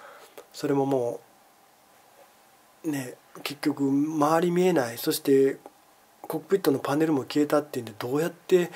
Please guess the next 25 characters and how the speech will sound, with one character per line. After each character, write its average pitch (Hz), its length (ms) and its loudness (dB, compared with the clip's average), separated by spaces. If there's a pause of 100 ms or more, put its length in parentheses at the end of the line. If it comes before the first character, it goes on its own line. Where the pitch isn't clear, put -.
(380)
操 165 240 2
縦 156 140 4
す 151 160 -2
る 151 80 4
ん 139 40 2
だ 127 100 -2
と、 131 100 -8
目 127 180 2
く 151 100 -2
ら 170 100 0
操 196 160 4
縦 139 120 0
に 120 60 -4
な 120 100 -4
っ - 60 -8
ち - 100 -10
ゃ - 20 -10
っ - 40 -18
て - 100 -12
る 117 60 -6
わ 113 80 -6
け 113 100 -14
で 110 80 -12
す - 160 -8
よ。 113 120 -10